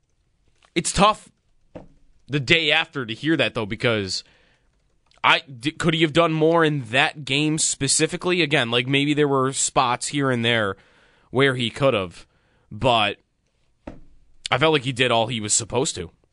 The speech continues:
right? He did, d-, he did the job. I, I don't put that loss on him. I don't, I, it, it will go on his resume. He, this, this is where my frustration even grows with the Bills even more.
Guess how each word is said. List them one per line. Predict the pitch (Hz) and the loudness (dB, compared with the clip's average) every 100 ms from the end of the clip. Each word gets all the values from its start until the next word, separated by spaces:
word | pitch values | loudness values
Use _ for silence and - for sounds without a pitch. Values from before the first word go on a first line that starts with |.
| _ | _
right? | 110 143 | 0 0
He | 127 | 0
did, | 117 131 120 - _ 127 127 | 0 -2 -2 -12 _ -18 -6
d-, | 127 | -4
he | 123 143 | 0 0
did | 143 151 | 2 0
the | 147 | 0
job. | 139 156 156 95 _ _ _ _ _ _ _ _ _ _ _ | 2 2 0 -6 _ _ _ _ _ _ _ _ _ _ _
I, | 117 131 123 | -2 2 2
I | |
don't | 156 147 | 2 0
put | 151 | 0
that | 139 | 0
loss | 127 117 - | 2 0 0
on | 113 95 | -4 -6
him. | 104 135 - _ _ _ - | -8 -8 -12 _ _ _ -4
I | 117 | 0
don't, | 139 139 - | 0 0 0
I, | 135 - - _ | 0 0 -12 _
it, | - 131 | -10 -2
it | 147 139 | 0 4
will | 147 139 | 2 2
go | 135 143 | 2 2
on | 139 | 2
his | 131 131 107 | 0 -4 -2
resume. | 123 143 120 101 120 - - - | -2 0 -2 -4 -6 -12 -20 -14
He, | - 190 220 220 170 _ _ _ | 0 2 2 -2 -6 _ _ _
this, | 160 175 | 0 2
this | 156 170 | -2 -2
is | 190 | 2
where | 185 175 | 4 4
my | 170 165 - | 2 0 0
frustration | 175 170 180 175 170 | -2 0 0 0 0
even | 175 160 | -2 -2
grows | 135 147 165 | 2 2 2
with | 156 143 | -2 -4
the | |
Bills | 135 147 165 160 | 0 2 2 -2
even | 156 147 | -2 0
more. | 196 139 | 0 -2